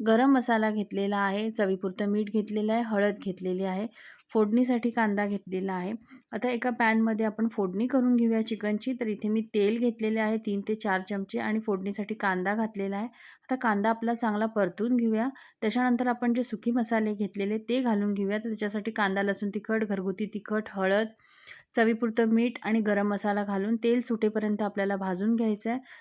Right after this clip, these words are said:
तर इथे चांगला मसाला भाजून झालेला आहे. आता आपण चिकन ॲड करूया. तर अशा पद्धतीने आपण चिकन ॲड करत आहोत. चिकनसुद्धा आपण दोन मिनटं परतून घेऊया. त्याच्यानंतर आपण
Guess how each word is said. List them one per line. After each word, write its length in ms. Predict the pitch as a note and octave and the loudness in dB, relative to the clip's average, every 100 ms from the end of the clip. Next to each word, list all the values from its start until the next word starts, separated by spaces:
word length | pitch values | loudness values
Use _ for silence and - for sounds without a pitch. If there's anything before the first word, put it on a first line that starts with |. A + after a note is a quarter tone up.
| _ | _
तर 60 | A#3 | -6
इथे 200 | A3+ B3+ | -2 -2
चांगला 340 | B3 G#3+ G#3+ A#3+ | 2 2 2 2
मसाला 340 | A3+ A3+ A3+ | 2 0 0
भाजून 360 | G#3+ G3 F#3+ A3+ | 0 -2 0 2
झालेला 340 | A3+ G#3+ G#3+ | 2 2 0
आहे. 100 | G#3+ | 0
आता 120 | G3 | -2
आपण 200 | G3 G#3 | -4 -4
चिकन 380 | G#3 G3+ G#3+ A#3 | -6 -6 -4 -2
ॲड 180 | B3 A3+ | 0 -2
करूया. 360 | A3 G#3+ G#3+ A3+ A#3 | 0 0 2 0 -2
तर 100 | A#3 | -6
अशा 260 | G3 F#3 | -6 -4
पद्धतीने 500 | B3 A#3+ G#3+ A3 A3 | -2 0 0 0 0
आपण 220 | A3 A3 A3 | 0 0 -4
चिकन 340 | A3 G#3 G3+ | -4 -4 0
ॲड 180 | G3 G3 | 0 0
करत 320 | G3+ G3 F#3+ | -2 -2 -2
आहोत. 200 | F#3+ G#3+ A3+ - - - | -2 -4 -8 -16 -20 -10
चिकनसुद्धा 460 | A3 C4+ C4+ B3+ | 0 2 4 4
आपण 280 | A#3 A3+ A#3 | 2 2 2
दोन 180 | G#3+ G#3+ | 2 4
मिनटं 240 | A3 G#3 G#3 | 2 2 0
परतून 420 | G3+ F#3 A3+ A#3+ | 0 0 0 2
घेऊया. 220 | A#3 A#3 | 4 2
त्याच्यानंतर 500 | A3+ G3 G#3 G3+ G#3 | 0 -4 -4 -2 -4
आपण 240 | G3+ A#3 | -4 -2